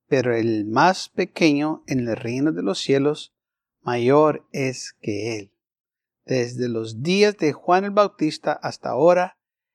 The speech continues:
el reino de los cielos sufre violencia y los valientes lo arrebatan,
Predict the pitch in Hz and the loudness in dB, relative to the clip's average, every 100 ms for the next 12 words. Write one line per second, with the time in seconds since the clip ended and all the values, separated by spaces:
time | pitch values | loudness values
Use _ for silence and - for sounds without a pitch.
0 | _ - 107 104 131 160 175 190 196 - | _ -8 -8 0 4 4 4 2 2 2
1 | 175 170 165 - 147 139 151 147 147 147 | 2 2 2 -2 -4 -4 -6 -4 -2 0
2 | 160 151 - 131 117 123 - 135 123 123 | -2 -4 -6 -6 -8 -10 -12 -4 -2 -4
3 | - 131 117 139 139 131 127 123 - - | -6 -8 -4 -4 -4 -8 -10 -10 -12 -10
4 | 104 101 104 127 143 - 107 | -10 -8 0 2 2 -6 -16